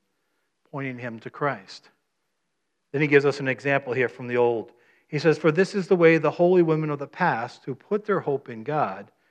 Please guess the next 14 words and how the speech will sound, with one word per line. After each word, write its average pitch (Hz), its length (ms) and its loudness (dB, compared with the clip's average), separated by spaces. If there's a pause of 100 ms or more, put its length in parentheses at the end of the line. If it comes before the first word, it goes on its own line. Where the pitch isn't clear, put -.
(280)
used 135 220 -10
to 139 60 -6
make 143 220 -2
themselves 123 540 -4
beautiful. 113 600 -6 (1200)
They 151 160 2
were 156 100 0
submissive 175 680 -2
to 160 140 -2
their 151 200 2
own 151 220 -4
husbands, 120 640 -6
like 117 180 -6
Sarah, 98 540 -6